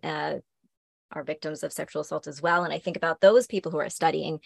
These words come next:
the text and may not feel comfortable to say anything, but they still have,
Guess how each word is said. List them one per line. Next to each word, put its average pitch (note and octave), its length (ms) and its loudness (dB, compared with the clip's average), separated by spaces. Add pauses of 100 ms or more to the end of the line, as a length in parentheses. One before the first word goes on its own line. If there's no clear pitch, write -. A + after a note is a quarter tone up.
(180)
the F#3+ 80 4
text F3 320 2
and E3 100 -2
may D#3 140 0
not D#3+ 220 -2
feel D#3 160 0
comfortable D3+ 440 -4
to D#3+ 60 -6
say A#3+ 280 2
anything, F3+ 540 0 (840)
but F#3 460 4 (280)
they D#3 180 6
still D#3 480 -2
have, D3+ 380 -4